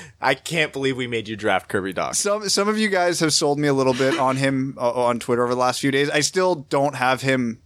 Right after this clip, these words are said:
Speaker 2: this high on my list, but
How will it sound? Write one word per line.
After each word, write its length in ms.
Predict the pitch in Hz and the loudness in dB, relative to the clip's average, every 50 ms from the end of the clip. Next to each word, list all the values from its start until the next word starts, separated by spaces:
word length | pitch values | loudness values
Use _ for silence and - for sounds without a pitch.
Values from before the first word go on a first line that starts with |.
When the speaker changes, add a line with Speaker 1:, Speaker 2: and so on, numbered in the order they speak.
| _ _ | _ _
Speaker 2:
this 320 | - 120 110 127 123 - - | -8 -2 2 2 2 2 2
high 440 | - 120 113 117 127 143 160 160 - | 2 2 4 4 4 2 2 0 0
on 160 | 127 123 117 113 | 0 0 2 2
my 220 | 110 113 120 123 | 2 2 2 2
list, 520 | 123 127 139 156 160 - - - - - - - - - _ _ _ - | 2 2 2 2 0 0 -6 -10 -14 -16 -18 -20 -20 -20 _ _ _ -6
but 380 | - 135 123 120 113 107 110 | -2 2 2 4 2 2 0